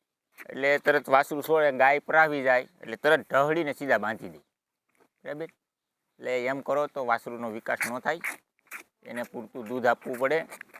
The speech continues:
ને એના માટે તમારે તો પૂ-,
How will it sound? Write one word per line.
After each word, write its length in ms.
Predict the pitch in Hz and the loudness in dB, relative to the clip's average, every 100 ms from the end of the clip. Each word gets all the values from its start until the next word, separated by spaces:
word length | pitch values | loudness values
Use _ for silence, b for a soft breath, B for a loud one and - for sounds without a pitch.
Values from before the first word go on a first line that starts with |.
| _ _ _ - - _ _ _ _ | _ _ _ -20 -20 _ _ _ _
ને 160 | 120 127 139 143 | -8 -2 0 0
એના 180 | 139 147 | 0 0
માટે 260 | 147 139 151 | 0 0 -2
તમારે 300 | 143 147 143 | -2 0 0
તો 140 | 151 147 135 _ | 0 -2 -4 _
પૂ-, 180 | 139 135 | -18 -18